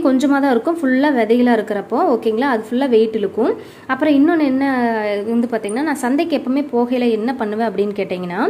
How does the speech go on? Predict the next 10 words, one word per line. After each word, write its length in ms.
ஆ, 40
சந்தைக்கு 340
போகும்பொழுது 500
ஃபுல்லா 400
ஒரு 180
round 300
அடிப்பேங்க, 400
ஓகேங்களா? 320
ஃபுல்லா 280
ஒரு 80